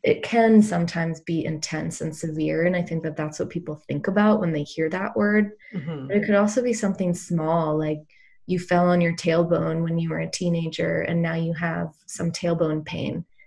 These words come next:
Speaker 1: and the chiropractor just isn't addressing it. It's like, it's not getting to it.
Speaker 2: Mm-hmm.
Speaker 1: So pelvic trauma can mean a lot of different things. And I think of trauma as something that impacts our vitality.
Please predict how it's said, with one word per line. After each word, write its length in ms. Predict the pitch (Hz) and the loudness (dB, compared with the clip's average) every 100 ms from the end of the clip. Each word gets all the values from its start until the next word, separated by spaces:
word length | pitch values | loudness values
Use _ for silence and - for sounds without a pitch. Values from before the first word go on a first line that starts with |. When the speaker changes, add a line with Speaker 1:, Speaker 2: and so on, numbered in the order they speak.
| - | -4
Speaker 1:
and 100 | 175 | -2
the 40 | |
chiropractor 720 | 170 185 175 175 165 - 170 | -2 -2 -4 -2 -4 -2 -4
just 280 | 160 156 - | -4 -8 -6
isn't 260 | 156 156 - | -6 -6 -6
addressing 640 | - - - - - - | -6 -6 -6 -10 -10 -10
it. 120 | - - - | -10 -14 -16
It's 180 | 170 - | -16 -6
like, 180 | 139 156 | -4 -4
it's 140 | - | -4
not 260 | 156 - - | -4 -4 -4
getting 320 | 139 - 214 | -4 -2 -6
to 180 | - - | -6 -6
it. 160 | - - _ _ 180 | -6 -8 _ _ -10
Speaker 2:
Mm-hmm. 460 | 135 151 135 135 | -8 -8 -8 -2
Speaker 1:
So 400 | 175 165 156 - _ _ _ _ | 2 2 0 -6 _ _ _ _
pelvic 300 | - 214 214 | 2 4 4
trauma 360 | 214 175 175 180 | 2 2 2 0
can 200 | 180 170 | 0 0
mean 160 | 165 | 0
a 80 | 156 | -2
lot 500 | 156 160 170 160 147 | -4 0 0 0 -2
of 140 | 147 147 | -4 -6
different 400 | - 147 120 107 | -6 -4 -4 -2
things. 380 | - - 92 92 | -4 -2 -4 -4
And 140 | - | -2
I 160 | 180 190 | 0 0
think 240 | 190 185 | -2 -2
of 160 | 180 175 | -2 -2
trauma 460 | 170 160 160 160 - | -4 -2 -2 -2 -2
as 300 | 156 147 - - - - - - | -4 -6 -14 -20 -20 -20 -20 -8
something 500 | - 196 185 196 196 | 2 2 4 2 4
that 200 | - 175 | 2 0
impacts 480 | 165 160 165 151 - | -4 -4 -8 -8 -8
our 120 | 147 | -6
vitality. 800 | 139 - 165 139 - - - | -6 -4 -4 -4 -4 -6 -8